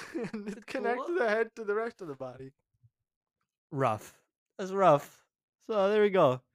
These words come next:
Speaker 2: There you have it. There's our <laughs> draft. He ended with a fucking neck
Speaker 1: <laughs> All right.
Speaker 2: of all body
Speaker 1: No,
Speaker 2: parts.
Speaker 1: the neck slash throat.
Speaker 2: You're right.
Speaker 1: All right, your
Speaker 2: Okay.
Speaker 1: team. The hands, the
Speaker 2: Oh,
Speaker 1: eyes,
Speaker 2: stop it. What is
Speaker 1: the
Speaker 2: this?
Speaker 1: mouth,
Speaker 2: Stop it with the attitude, mate.
Speaker 1: the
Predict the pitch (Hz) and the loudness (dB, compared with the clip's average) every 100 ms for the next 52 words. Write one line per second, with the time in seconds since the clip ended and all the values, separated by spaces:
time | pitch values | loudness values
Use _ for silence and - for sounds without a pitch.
0 | _ _ _ 202 202 190 165 139 139 156 | _ _ _ 0 4 8 8 6 2 2
1 | 190 196 165 - 190 135 135 - 170 170 | 4 6 6 8 6 6 2 0 0 2
2 | 170 165 165 160 - 170 170 143 139 143 | 4 4 4 2 2 0 0 -2 2 2
3 | 131 170 185 190 185 - - 156 143 160 | 2 -4 -8 -14 -12 -6 -2 -2 -4 -4
4 | 143 151 135 139 135 196 185 175 208 - | 0 2 4 2 2 2 4 4 0 -6
5 | 175 175 - 165 156 - - 202 156 156 | -6 -6 -4 -4 -4 -8 -16 -14 -6 -2
6 | 135 123 135 170 143 156 214 - 151 143 | -2 -4 -4 -2 0 0 -2 -2 -6 -8
7 | 147 _ _ _ - 131 117 - 139 151 | -12 _ _ _ -12 -10 -10 -6 -2 2
8 | 151 156 156 156 - - _ _ _ - | 2 0 -2 -6 -14 -20 _ _ _ -20
9 | - - 120 123 131 135 131 160 139 - | -20 -10 -6 -4 -2 -2 0 0 -2 -4
10 | 127 123 127 156 160 120 143 143 147 165 | -4 -4 -6 -6 -6 -4 -4 -6 -6 -4
11 | 196 190 190 190 190 185 139 131 131 131 | 0 2 4 4 2 0 -2 0 0 -2
12 | - 127 120 120 160 | -4 -6 -4 -6 -8